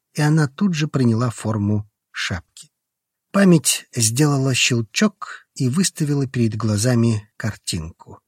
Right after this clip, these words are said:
Он положил шапку на радиатор, сказал какую-то глупость, и в следующий момент к нему прижалось стройное гибкое тело, а губы накрыли губы.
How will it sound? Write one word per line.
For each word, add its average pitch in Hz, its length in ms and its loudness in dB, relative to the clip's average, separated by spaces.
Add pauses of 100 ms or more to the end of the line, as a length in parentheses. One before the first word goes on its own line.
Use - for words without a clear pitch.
(340)
Он 180 180 4
положил 127 420 0
шапку 117 640 -2
на 120 140 2
радиатор, 110 720 -2 (140)
сказал 165 440 0
какую-то 135 520 0
глупость, 180 680 2 (360)
и 156 80 0
в 127 80 0
следующий 143 460 2
момент 139 460 4
к - 100 -10
нему 127 260 4
прижалось 113 500 0
стройное 120 540 2
гибкое 117 500 -2
тело, 98 480 -2 (340)
а 113 120 -6
губы 123 400 0
накрыли 98 720 -4 (160)
губы. 98 560 -12